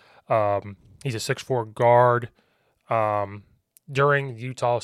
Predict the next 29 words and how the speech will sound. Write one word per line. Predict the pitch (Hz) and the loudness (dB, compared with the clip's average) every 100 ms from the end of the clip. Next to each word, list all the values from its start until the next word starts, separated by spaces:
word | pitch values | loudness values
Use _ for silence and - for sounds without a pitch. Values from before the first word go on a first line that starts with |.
| - - | -8 -6
um, | 135 110 104 120 | -2 -2 -2 -6
Utah | 131 131 | -4 -2
Valley | 120 120 113 | 2 0 0
State | - 120 117 | -4 -6 -6
in | |
the | 113 | -6
N | 117 143 | -8 -6
I | 117 | -10
T, | - 127 | -8 -10
he | 113 | -10
put | 127 123 | -8 -10
up | - | -8
twenty-one | - 131 123 | -10 -8 -8
points | 113 - 135 | -10 -12 -12
per | - 131 | -12 -12
game | 117 123 127 120 113 _ _ _ _ _ _ - | -8 -6 -6 -8 -14 _ _ _ _ _ _ -6
and | 143 | -4
shot | 143 120 | -2 -4
fifty-two | 139 - 156 | -6 -10 -10
percent | 120 - 143 | -10 -8 -8
from | 123 | -10
the | 107 | -16
field | - 131 123 | -14 -10 -8
during | 123 120 | -8 -10
the | 117 | -8
run | 120 120 | -8 -8
to | |
the | 104 | -12
semifinals. | - 123 113 107 123 123 127 127 | -16 -12 -10 -6 -4 -2 -2 -4